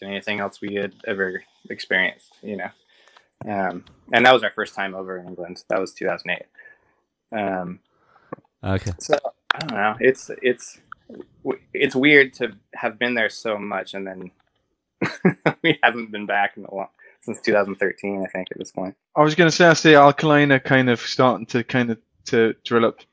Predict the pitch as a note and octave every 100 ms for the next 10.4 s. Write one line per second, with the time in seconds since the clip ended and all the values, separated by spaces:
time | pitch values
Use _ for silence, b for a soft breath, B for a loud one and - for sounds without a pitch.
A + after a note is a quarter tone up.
0 | _ A2+ A2 A2 G#2+ G2+ - - A2 -
1 | G#2 G2 G#2+ - G#2+ A2+ G#2+ A2 G#2 G#2
2 | G#2+ A2 C3+ B2 A#2+ A2+ G#2+ - A2+ A2
3 | A2 G#2 - G2+ A2 A#2 A#2+ G#2 - A#2
4 | A2+ A2+ G#2+ G#2+ - A2 G#2+ G#2+ _ B
5 | B B - C#3+ D3 C#3+ C#3 - C#3+ C#3
6 | C#3 B2+ B2+ - C3 B2+ B2 A#2 B2 A#2
7 | A2+ A2+ A2 - - A#2+ A2+ A2 - A#2
8 | A2 - B2+ A#2+ A#2+ _ _ C3 A#2 G#2+
9 | _ - A#2 A2 A2 G#2+ A2 A2 G#2+ G#2
10 | - _ -